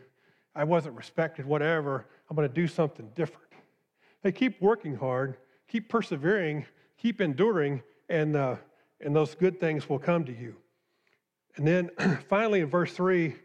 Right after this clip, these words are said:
we see the exhortation. "Consider him who endured such opposition from sinful men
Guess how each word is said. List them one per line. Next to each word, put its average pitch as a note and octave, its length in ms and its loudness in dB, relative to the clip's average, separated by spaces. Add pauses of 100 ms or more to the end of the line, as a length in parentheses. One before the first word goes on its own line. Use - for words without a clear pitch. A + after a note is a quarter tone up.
(500)
we E3 100 2
see F#3+ 160 0
the D3+ 120 2
exhortation. D3+ 800 -2 (1600)
"Consider G#3+ 460 2
him G3 340 2
who E3+ 120 4
endured E3+ 440 2
such F3 260 0
opposition D#3 640 0
from B2+ 180 -6
sinful F3+ 320 0
men D#3 300 2